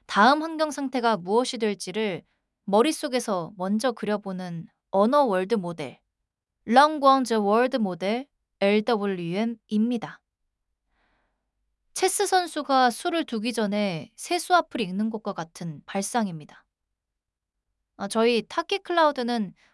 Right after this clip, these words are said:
쿠버네티스 기반 에이아이, 엠엘, 세이어스 플랫폼에서 멀티 테넌트 에이전트 워크로드를 직접 운영합니다.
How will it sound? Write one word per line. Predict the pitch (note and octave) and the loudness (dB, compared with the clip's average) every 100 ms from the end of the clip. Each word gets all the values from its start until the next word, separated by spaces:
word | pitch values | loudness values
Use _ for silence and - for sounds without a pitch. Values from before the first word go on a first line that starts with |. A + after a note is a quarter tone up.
| _ | _
쿠버네티스 | - G4 G#4 G4+ G4 E4 - C#4+ | -8 2 4 4 0 -4 -6 -6
기반 | - G#3+ G3+ C#3+ - _ _ _ _ _ G#3+ | -6 -2 -2 -4 -12 _ _ _ _ _ 0
에이아이, | A3+ C#4+ C#4 A#3+ D#3 C#3 _ _ _ _ - | 2 4 4 4 0 -8 _ _ _ _ 0
엠엘, | G#3 A#3 A#3+ G#3+ F#3+ G3 G#3 G#3+ _ _ _ | 2 2 -2 -4 -2 -2 -2 -6 _ _ _
세이어스 | - A3+ G3+ G#3+ A#3+ G3+ A#3+ - - A#3+ F3 _ _ _ _ | -8 -2 0 0 4 4 4 0 0 0 0 _ _ _ _
플랫폼에서 | - G4+ G4+ F4+ D4 B3+ - C4 C#4 - _ _ _ - | 0 2 2 0 -2 -2 -2 -2 -2 -6 _ _ _ -2
멀티 | F#3+ A3+ C#4 D#4 | 2 2 0 -4
테넌트 | F4 E4 D4+ - C#4+ | -2 0 0 -2 -2
에이전트 | G3+ A3 C4 D4 C#4 C4 | 0 0 2 0 0 -2
워크로드를 | G3 E3+ - A#3+ A3 F#3 F#3 E3 | -2 -4 -4 -2 -2 -4 -8 -8
직접 | - G#3+ - C4 A3 - | -8 -10 -2 0 0 -4
운영합니다. | G#3 G#3+ A#3+ F#3+ E3 C#3+ | 0 2 2 -2 -6 -12